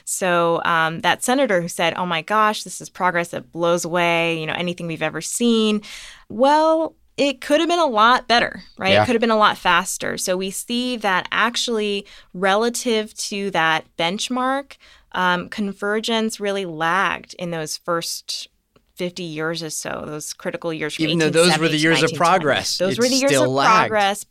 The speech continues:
Speaker 1: but, um, compared to, again, that, that benchmark that we set up, you know, these are the years where the data show the slowest convergence relative to that benchmark, okay?
Speaker 2: Uh-huh.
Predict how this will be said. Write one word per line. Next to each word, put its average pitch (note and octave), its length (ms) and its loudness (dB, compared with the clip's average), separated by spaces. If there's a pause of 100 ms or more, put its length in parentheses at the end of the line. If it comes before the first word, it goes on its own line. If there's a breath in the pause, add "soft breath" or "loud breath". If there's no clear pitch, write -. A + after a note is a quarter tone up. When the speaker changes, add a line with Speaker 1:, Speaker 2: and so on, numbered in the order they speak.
Speaker 1:
but, G3 480 2 (380 loud breath)
um, F3+ 240 2
compared G3+ 640 -2 (120)
to, G#3+ 320 -2 (120)
again, G#3 440 2
that, E3 360 2
that E3 300 -2
benchmark G3+ 540 2
that E3 140 -2
we E3+ 120 -6
set G3+ 280 -2
up, C#4+ 440 4 (340 loud breath)
you G3+ 120 -4
know, F#3 180 2
these G#3 340 -4
are A3+ 140 2
the G#3+ 80 -4
years F3+ 260 -2
where F3+ 100 2
the E3 120 -2
data E3 320 0
show D#3 560 -2 (120)
the D#3 220 -4
slowest - 880 0
convergence F#3 580 0
relative F3 540 0
to - 80 -12
that D3 240 -2
benchmark, - 540 -12
okay? - 160 -8
Speaker 2:
Uh-huh. A#2 260 2